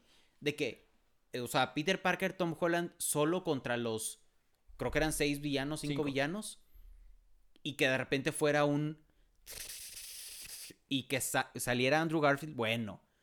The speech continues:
Speaker 2: ¿Sabes?
Speaker 1: ahí sí yo lo hubiera perdido, de que en el momento más intenso y en la cúspide, en el clímax,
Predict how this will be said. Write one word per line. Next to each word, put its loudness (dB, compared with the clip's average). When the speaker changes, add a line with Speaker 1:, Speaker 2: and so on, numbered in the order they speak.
Speaker 2:
¿Sabes? 4
Speaker 1:
ahí 4
sí 2
yo 6
lo 6
hubiera 6
perdido, 2
de -2
que -6
en 2
el 2
momento 2
más -2
intenso 0
y -4
en 0
la 0
cúspide, -2
en -2
el -4
clímax, -2